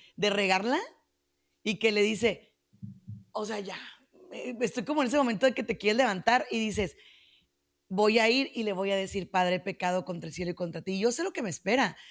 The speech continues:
Me espera que me ponga un anillo en el dedo, que me ponga sandalias en los pies, que me ponga una túnica nueva. Yo sé lo que me espera. Pero ¿sabes qué se ocupa de ti? Que des ese paso. ¿Cuánta gente vive deprimida, triste, ag-, agotada, apagada,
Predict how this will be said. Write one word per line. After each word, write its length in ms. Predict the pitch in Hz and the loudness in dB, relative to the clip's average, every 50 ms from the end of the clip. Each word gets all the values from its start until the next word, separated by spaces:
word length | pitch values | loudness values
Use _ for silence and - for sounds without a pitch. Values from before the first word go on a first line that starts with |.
| - - - _ | -20 -20 -18 _
Me 120 | - 202 | -6 -4
espera 320 | 202 190 - 208 208 233 233 | -4 -2 0 0 0 0 0
que 80 | - | 0
me 80 | 240 220 | -2 -2
ponga 240 | - 190 190 185 202 | -2 -4 -4 -4 -2
un 80 | 208 | -2
anillo 240 | 202 202 202 202 208 | -2 -2 -2 -2 -2
en 60 | 196 | -2
el 120 | 175 170 170 | -4 -2 0
dedo, 340 | 175 175 180 180 185 175 | 0 0 0 0 -2 -4
que 80 | - 196 | -4 -6
me 80 | 175 180 | -6 -6
ponga 300 | 147 - 180 175 175 190 | -6 -6 -6 -6 -6 -8
sandalias 320 | 185 202 190 175 165 175 | -8 -8 -8 -6 -6 -6
en 80 | 185 185 | -8 -10
los 120 | 175 170 | -10 -12
pies, 320 | - - 180 180 175 175 - - - - - _ | -6 -4 -4 -2 -4 -6 -10 -16 -20 -20 -14 _
que 100 | - 214 | 0 0
me 80 | 196 185 | 0 0
ponga 220 | - 196 180 180 | 0 -2 -2 -2
una 120 | 202 202 190 | -2 -4 -2
túnica 340 | - 202 196 202 180 196 180 | -2 -2 -4 -2 -4 -4 -2
nueva. 280 | 175 175 180 180 180 | -2 0 2 2 2
Yo 200 | 180 156 202 214 | 2 0 -2 -2
sé 280 | 208 - - - 214 214 | -2 -4 -2 0 2 4
lo 120 | 240 247 233 | 4 2 2
que 100 | - 214 | 0 -2
me 80 | 190 | -2
espera. 420 | 170 - - 185 175 160 170 - _ _ _ _ _ _ _ _ _ _ _ _ _ _ _ _ _ _ _ _ _ _ _ _ _ _ _ _ _ _ _ _ _ _ _ _ _ _ _ _ _ _ _ _ _ _ _ _ _ _ _ _ _ _ _ _ _ _ _ _ _ _ _ _ | -4 -4 -4 -2 -2 -2 -4 -10 _ _ _ _ _ _ _ _ _ _ _ _ _ _ _ _ _ _ _ _ _ _ _ _ _ _ _ _ _ _ _ _ _ _ _ _ _ _ _ _ _ _ _ _ _ _ _ _ _ _ _ _ _ _ _ _ _ _ _ _ _ _ _ _
Pero 180 | - 196 190 185 | -4 -4 -4 -2
¿sabes 280 | 170 214 208 240 247 | -4 -6 -6 -6 -8
qué 100 | - - 240 | -8 -10 -12
se 80 | - | -10
ocupa 280 | 254 247 - 233 - 269 | -12 -12 -12 -10 -8 -8
de 120 | 247 190 | -6 -8
ti? 280 | 175 - 208 254 - _ _ _ _ _ _ _ _ _ _ _ _ _ _ | -8 -8 -10 -12 -12 _ _ _ _ _ _ _ _ _ _ _ _ _ _
Que 120 | - 202 | -2 0
des 180 | 180 196 196 180 | 0 0 -4 -6
ese 160 | - - 208 | -8 -10 -10
paso. 420 | - - 196 208 - - 180 156 - _ _ _ _ _ _ _ _ _ _ _ _ _ _ _ _ _ _ _ _ _ - - - _ | -10 -10 -10 -10 -10 -14 -18 -20 -20 _ _ _ _ _ _ _ _ _ _ _ _ _ _ _ _ _ _ _ _ _ -20 -20 -20 _
¿Cuánta 360 | _ - 254 240 233 - 277 277 | _ 2 2 2 4 2 0 0
gente 400 | - 285 285 285 254 277 254 214 | 2 0 0 0 2 2 2 4
vive 160 | 214 214 233 | 4 4 4
deprimida, 720 | 247 240 247 214 202 190 185 185 196 214 226 214 190 - | 4 4 2 -2 -6 -4 -4 -2 -2 0 0 -2 -2 -2
triste, 360 | - 190 214 202 - - 233 | -4 -6 -6 -6 -2 0 0
ag-, 220 | 208 185 175 185 - | 0 0 0 -2 0
agotada, 600 | 185 185 170 170 180 175 - 190 202 220 226 208 | 0 0 0 0 -4 -2 0 0 0 2 0 -2
apagada, 540 | 190 - 196 180 170 185 196 208 214 196 | -2 -2 -4 -2 -2 -2 0 2 0 0